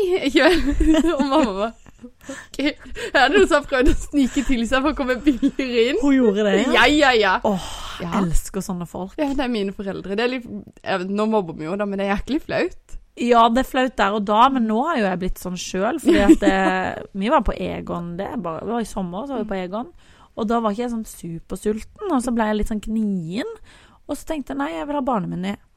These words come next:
Speaker 2: Jeg vil ha barnemeny, det holder for meg, og
Speaker 1: Mm.
Speaker 2: den er veldig billig.»
Speaker 1: Ja.
Speaker 2: Så da bestilte jeg jo tre barnemenyer, eh, og lata som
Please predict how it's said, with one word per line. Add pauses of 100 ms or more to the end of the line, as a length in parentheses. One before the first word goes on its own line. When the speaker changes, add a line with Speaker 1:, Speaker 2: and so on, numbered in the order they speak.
(140)
Speaker 2:
Jeg
vil
ha
barnemeny,
det
holder
for
meg,
og
Speaker 1:
Mm.
Speaker 2:
den
er (180)
veldig
billig.» (280)
Speaker 1:
Ja. (320)
Speaker 2:
Så
da (260)
bestilte
jeg
jo (260)
tre
barnemenyer, (320)
eh, (180)
og
lata
som